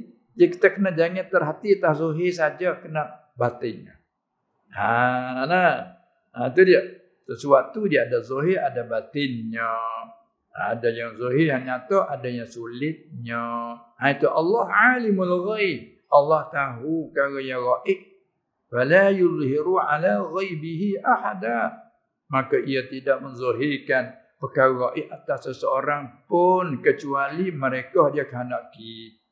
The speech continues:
Illa liman irtada mir rasulin. Ha. Nah, ha, tu setara Rasul pun dia bagi tahu, kata sekian-sekian, tapi dia tak beritahu semuanya.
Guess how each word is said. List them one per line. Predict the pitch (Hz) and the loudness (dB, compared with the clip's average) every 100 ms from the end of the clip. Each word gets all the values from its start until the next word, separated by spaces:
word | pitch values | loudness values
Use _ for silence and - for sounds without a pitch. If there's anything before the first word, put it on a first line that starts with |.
| _ | _
Illa | 185 175 147 135 135 131 135 - - 165 | 8 8 2 2 2 0 -2 -8 -12 2
liman | 175 175 147 135 135 | 6 6 4 0 0
irtada | 160 208 160 - 123 120 120 117 117 113 _ _ | 2 2 2 0 0 0 -4 -4 -6 -10 _ _
mir | 151 151 135 | -4 0 0
rasulin. | 120 117 107 - 180 143 107 95 104 110 - - | -2 -6 -6 -2 2 2 0 -8 -6 -6 -8 -2
Ha. | 101 110 107 92 - _ _ _ _ _ _ - | 2 2 0 -8 -16 _ _ _ _ _ _ 4
Nah, | 202 208 - - _ _ _ _ _ | 6 6 0 -20 _ _ _ _ _
ha, | 139 143 139 | 2 2 2
tu | 254 | 0
setara | 247 185 202 208 | 2 2 4 4
Rasul | 202 196 - 226 180 | 0 -6 2 6 6
pun | 165 151 | 6 0
dia | 151 | 0
bagi | 147 143 147 | -2 -6 -10
tahu, | 135 131 165 | -8 -6 -4
kata | 147 139 165 165 - - | 0 0 2 2 0 -14
sekian-sekian, | - - 151 - 180 208 208 | 2 6 6 4 2 2 2
tapi | 139 135 165 | -4 0 0
dia | 151 | 0
tak | 143 | -4
beritahu | 143 120 135 135 | -6 -10 -12 -12
semuanya. | - 117 104 104 | -12 -8 -8 -10